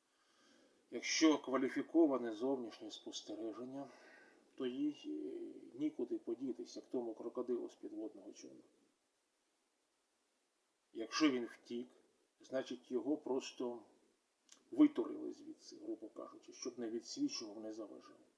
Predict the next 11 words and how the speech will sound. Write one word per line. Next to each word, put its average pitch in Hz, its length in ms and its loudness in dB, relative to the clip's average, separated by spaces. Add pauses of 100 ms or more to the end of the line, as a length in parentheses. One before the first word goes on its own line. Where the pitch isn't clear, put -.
(420)
Можливо, 165 400 4
налякали, 139 640 0 (100)
щоб - 120 -16
поїхав. - 520 -16 (1800)
Про 175 140 8
що - 260 6
це - 160 -2
свідчить? - 680 -8 (420)
Про - 160 6
те, - 240 -4
що 175 680 4